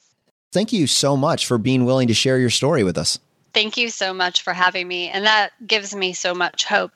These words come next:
Speaker 2: because really when I sent that email, like, "Is it too late for me?" You know, of course, I'm hearing all these stories of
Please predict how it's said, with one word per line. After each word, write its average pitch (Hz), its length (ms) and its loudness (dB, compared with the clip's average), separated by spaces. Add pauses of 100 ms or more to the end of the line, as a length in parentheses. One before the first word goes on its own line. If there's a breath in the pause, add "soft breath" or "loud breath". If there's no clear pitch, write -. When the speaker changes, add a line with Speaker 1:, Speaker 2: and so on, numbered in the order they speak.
(120)
Speaker 2:
because 196 340 -2
really 208 240 6
when 190 160 2
I 175 120 4
sent 196 280 0
that 180 300 4
email, 175 440 -2
like, 170 300 -2
"Is 196 160 2
it 175 140 0
too 185 320 2
late 180 320 2
for 170 180 -6
me?" 165 380 -2 (380 loud breath)
You 175 100 -2
know, 170 100 4
of 170 140 -4
course, 220 240 0
I'm 196 120 2
hearing 196 300 2
all 185 100 4
these 185 140 2
stories 190 480 0
of 175 340 -2